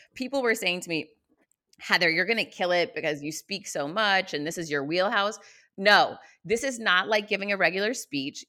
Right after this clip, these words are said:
I only had ten minutes to convey an idea, pull the audience in, you know, give them a call to action, something so that they can implement change within their life and, and represent an idea that somebody else hasn't brought to the table. And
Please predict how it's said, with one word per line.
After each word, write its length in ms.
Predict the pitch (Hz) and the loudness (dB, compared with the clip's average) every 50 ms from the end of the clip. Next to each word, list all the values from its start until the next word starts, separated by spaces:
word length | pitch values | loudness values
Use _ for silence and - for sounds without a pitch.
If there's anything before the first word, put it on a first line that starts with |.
| _ | _
I 140 | - 160 170 | 0 2 2
only 220 | 180 185 190 196 214 | 2 2 0 -2 0
had 200 | 165 151 151 - | 0 -2 -2 -4
ten 300 | - - - 175 202 220 | -8 -4 -4 -4 -2 0
minutes 340 | 226 247 269 - - - - | -2 -2 -2 -6 -8 -10 -6
to 340 | - 220 196 180 175 165 - - - | -2 0 2 2 2 0 -2 -6 -8
convey 500 | 226 190 180 170 180 180 185 214 233 247 | -8 -8 -4 0 2 2 4 4 2 0
an 120 | 247 240 | 0 0
idea, 480 | 226 220 220 170 139 127 120 113 - - _ - | 2 0 0 -2 -2 -2 -2 -2 -2 -4 _ -14
pull 300 | - - 226 220 240 240 | -6 -2 0 0 0 0
the 180 | 262 262 240 - | -2 -4 -2 2
audience 580 | 175 175 175 180 185 180 170 165 170 175 170 - - | 2 4 4 2 2 0 -2 -2 -2 -4 -8 -8 -6
in, 340 | 160 143 143 147 160 185 202 - _ _ _ _ - | -4 -2 -2 -2 -4 -6 -8 -12 _ _ _ _ -6
you 80 | 185 | -2
know, 120 | 180 170 170 | -2 0 -2
give 300 | 160 - 196 208 202 202 | 0 0 0 0 2 0
them 160 | 226 233 226 | -2 -2 -2
a 60 | 214 | -2
call 360 | - - - 190 185 185 190 | -2 -4 -4 -2 -2 -2 -4
to 140 | 185 - - - - | -4 -6 -4 0 2
action, 420 | 147 143 147 - - - 175 180 | 2 2 2 0 -4 -10 -12 -10
something 380 | 170 - 175 180 - 180 180 175 | -8 -8 -8 -6 -8 -8 -10 -8
so 160 | - - 175 | -8 -6 -4
that 180 | 156 139 - | -4 -4 -2
they 100 | 165 170 | -4 -4
can 280 | 160 - 175 165 160 - - - | -4 -4 -6 -8 -8 -8 -10 -12
implement 420 | 180 165 170 185 175 160 156 143 | -12 -10 -10 -6 -4 -4 -4 -4
change 440 | - - - 208 202 202 208 208 190 | -6 -8 -8 -8 -6 -6 -6 -6 -6
within 320 | 190 175 - - 175 170 170 | -6 -6 -4 -4 -4 -2 -2
their 180 | 170 170 175 | 0 0 2
life 220 | 175 175 180 185 180 - - - - _ _ | 2 2 2 2 0 -6 -12 -20 -20 _ _
and, 160 | - 190 190 185 _ _ | -4 -4 -4 -6 _ _
and 300 | 190 185 180 175 165 135 131 151 | -4 -2 -2 -4 -6 -10 -6 0
represent 460 | 175 185 202 - 240 226 226 226 220 | 0 0 2 0 -2 -2 0 0 0
an 100 | 208 190 | 0 2
idea 380 | - 170 180 175 165 185 214 202 | 0 0 0 -2 -2 -2 0 0
that 140 | 160 147 - | 0 -2 -4
somebody 580 | - - - 185 180 208 208 233 220 220 - - | -8 -4 -2 -2 -2 -2 -4 -4 -4 -4 -4 -2
else 260 | 160 160 156 156 - | -2 0 0 -2 -2
hasn't 380 | - - 151 156 165 156 143 - | -2 0 0 0 0 -4 -6 -4
brought 220 | - 131 - - | -2 -2 -2 -4
to 100 | - 156 | -6 -8
the 80 | 151 151 | -10 -8
table. 440 | - - 285 302 247 - - - - _ _ _ _ _ _ _ _ _ | -6 -6 -6 -4 -4 -4 -4 -6 -8 _ _ _ _ _ _ _ _ _
And 380 | - 190 190 190 190 190 185 | 0 2 2 2 2 0 -4